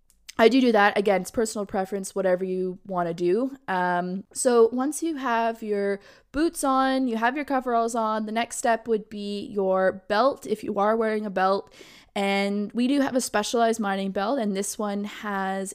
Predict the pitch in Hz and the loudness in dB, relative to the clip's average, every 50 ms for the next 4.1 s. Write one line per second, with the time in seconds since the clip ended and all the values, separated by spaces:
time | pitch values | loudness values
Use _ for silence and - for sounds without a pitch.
0 | _ - 190 190 190 190 190 190 190 185 - - _ _ - - 190 180 180 185 | _ -4 -2 0 2 4 4 4 2 2 0 -4 _ _ -6 -4 -2 -2 0 0
1 | 190 190 202 208 208 214 214 208 202 - - 190 180 185 202 202 208 220 240 254 | 0 0 2 2 2 4 2 2 0 -2 -6 -8 -4 -2 -2 -2 0 0 0 0
2 | 240 226 - - 202 185 185 180 - 220 226 233 240 240 247 254 262 262 262 - | -2 -4 -6 -6 -8 -8 -8 -8 -6 -6 -4 -2 0 0 0 0 0 -2 -4 -6
3 | - - - - - - 190 190 185 185 185 190 185 175 - 190 196 214 262 339 | -20 -20 -20 -16 -6 0 2 2 4 2 2 0 -2 0 0 2 2 2 2 0
4 | - - | -4 -8